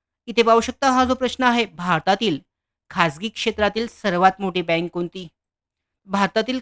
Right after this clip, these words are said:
खाजगी क्षेत्रातील सर्वात मोठी बँक कोणती आहे? हे जर तुम्ही Google सर्च केलं, चेक केलं, त्याचं उत्तर एचडीएफसी बँक असं येतं.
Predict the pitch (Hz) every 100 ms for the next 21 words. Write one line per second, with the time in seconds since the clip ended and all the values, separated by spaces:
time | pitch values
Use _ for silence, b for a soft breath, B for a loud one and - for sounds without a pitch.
0 | - 190 165 233 226 - 233 240 240 233
1 | _ - 180 175 202 226 220 233 208 _
2 | 175 180 190 196 208 202 214 196 196 180
3 | _ _ - 196 208 226 233 240 _ _
4 | 208 208 226 220 233 226 - 240 202 -
5 | - 196 - 214 214 180 - 190 214 202
6 | _ 240 226 190 165 151 202 - 247 208
7 | 202 175 - _ 202 - 196 170 190